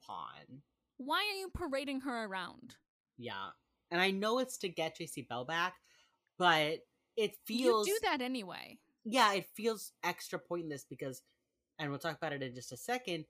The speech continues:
Speaker 1: they get Tracy Bell back without any issues. So it's
Speaker 2: Like
Speaker 1: like,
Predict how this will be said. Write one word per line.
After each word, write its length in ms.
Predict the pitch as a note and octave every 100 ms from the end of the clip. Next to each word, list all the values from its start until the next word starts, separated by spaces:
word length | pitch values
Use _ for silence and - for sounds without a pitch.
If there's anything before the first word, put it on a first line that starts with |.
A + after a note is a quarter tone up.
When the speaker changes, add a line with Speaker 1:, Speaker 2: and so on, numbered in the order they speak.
| _ _ _
Speaker 1:
they 380 | A#2+ F3 C#3+ -
get 340 | E3 E3 - -
Tracy 460 | - C3+ - B2+ -
Bell 220 | B2+ C3
back 340 | A#2+ A#2 G#2 _ _
without 260 | C3 C3+ B2+ _ -
any 380 | C3+ A#2+ A2+
issues. 680 | G#2+ - - C#2 C#2 A2+ - _ _ _ _ _ _ _ _ _ _ _ _ _ _ _ _
So 260 | - F#3 E3
it's 160 | D#3+
Speaker 2:
Like 60 | F4+
Speaker 1:
like, 440 | D#3+ C#3+ C3+ -